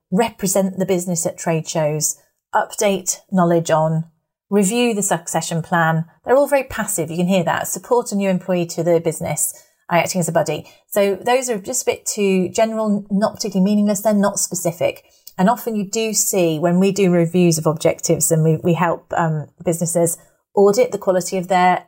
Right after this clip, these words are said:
objectives, you'd be amazed by how many of those that you really do see in people's objectives. How can you be clear and measure if someone's reviewed the succession plan?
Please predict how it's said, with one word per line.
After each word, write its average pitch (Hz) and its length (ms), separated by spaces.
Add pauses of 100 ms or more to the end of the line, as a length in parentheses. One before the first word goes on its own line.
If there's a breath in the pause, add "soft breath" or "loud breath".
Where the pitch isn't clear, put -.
objectives, 196 680 (540 soft breath)
you'd 196 100
be 175 220
amazed 180 520
by 160 120
how 160 160
many 165 200
of - 100
those - 280
that - 120
you - 140
really 175 220
do 160 140
see 170 220
in 170 100
people's 180 340
objectives. 196 600 (340 soft breath)
How 233 200
can 320 160
you 320 100
be 269 120
clear 220 520
and 180 160
measure 185 260
if 170 100
someone's 175 340
reviewed 175 340
the 165 60
succession 165 460
plan? 143 300